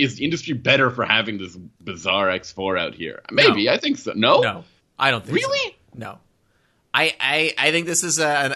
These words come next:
Speaker 2: an example of slicing the segments over and over and over again until you end up with incremental versions of the same platform.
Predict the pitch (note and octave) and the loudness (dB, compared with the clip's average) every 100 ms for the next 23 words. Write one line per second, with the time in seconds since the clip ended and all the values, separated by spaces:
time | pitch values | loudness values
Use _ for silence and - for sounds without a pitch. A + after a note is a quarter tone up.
0 | C#3 C3 B2+ C#3 C#3 A#2 - A#2+ B2 - | -4 -6 -4 -4 -4 -6 -4 -2 0 -2
1 | C3 A#2+ A2+ G#2+ B2 B2 A#2+ A#2 - - | -4 -6 -4 -4 -4 -4 -6 -4 -6 -6
2 | _ _ - C3+ B2+ B2 A#2+ A#2 A#2 A2+ | _ _ -6 -2 0 0 0 0 -2 -4
3 | A2 A#2 A#2+ C3 B2 B2 A2+ A2+ A2+ B2+ | -4 -4 -4 -6 -6 -4 -4 -2 -4 -4
4 | A#2 - B2 A#2+ B2 A2+ A2 A2+ G#2+ - | -6 -4 -6 -6 -6 -6 -6 -6 -8 -12
5 | _ A#2 A2+ A2+ A#2 A2 A2 A2 A#2 G#2+ | _ -8 -2 -2 -2 -4 -2 -2 -2 -4
6 | G#2+ F#2+ B2 A#2+ | -6 -8 -10 -14